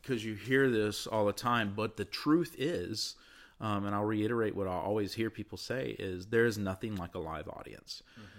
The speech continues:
Speaker 1: And the immediate response and the immediate gratification, wh-, whether it's cheers or boos or tears or whatever it may be,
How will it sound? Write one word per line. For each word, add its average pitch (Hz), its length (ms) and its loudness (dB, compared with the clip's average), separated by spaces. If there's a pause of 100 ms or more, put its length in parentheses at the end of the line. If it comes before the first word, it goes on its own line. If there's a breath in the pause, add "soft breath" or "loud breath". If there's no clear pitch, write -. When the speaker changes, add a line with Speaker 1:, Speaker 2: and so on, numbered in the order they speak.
(180 loud breath)
Speaker 1:
And 104 200 -2
the 104 140 4
immediate 113 500 2
response 98 580 -4
and 101 160 -8
the 95 120 -6
immediate 101 420 -2
gratification, 98 1080 -4 (460 loud breath)
wh-, 139 220 0
whether 165 280 6
it's - 200 2
cheers 156 580 6
or 117 160 2
boos 127 500 4
or 107 100 0
tears 131 560 2
or 107 80 0
whatever 117 260 2
it 95 80 -4
may 104 100 -2
be, 113 400 0